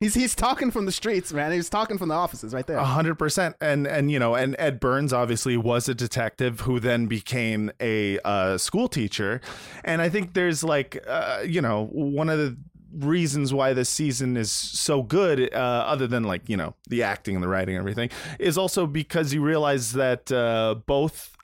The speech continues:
Speaker 2: uh, you know, middle school, uh,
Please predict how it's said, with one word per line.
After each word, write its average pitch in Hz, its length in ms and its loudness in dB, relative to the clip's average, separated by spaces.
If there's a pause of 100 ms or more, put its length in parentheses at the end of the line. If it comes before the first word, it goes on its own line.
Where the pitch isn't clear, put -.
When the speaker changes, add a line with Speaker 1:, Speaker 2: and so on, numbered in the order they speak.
Speaker 2:
uh, 113 800 2 (960)
you 139 140 0
know, 117 220 0
middle 127 480 2
school, 131 1000 2
uh, 110 640 2